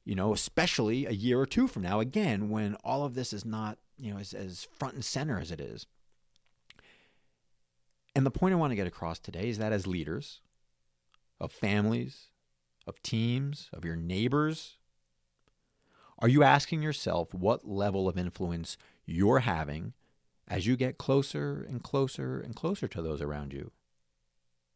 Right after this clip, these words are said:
Are you aware that when you're a direct manager, again,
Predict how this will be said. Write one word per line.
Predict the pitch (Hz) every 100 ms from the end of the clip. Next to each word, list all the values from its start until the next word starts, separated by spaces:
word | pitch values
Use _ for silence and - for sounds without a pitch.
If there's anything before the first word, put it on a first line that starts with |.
| _ _ _ _ _ _ _ _ - _
Are | 113
you | 127 135
aware | 113 139 170 98
that | 101 101
when | 110 117
you're | 110 110
a | 113
direct | 98 98 123 139
manager, | 120 113 151 113 65 50 -
again, | - 76 147 92 67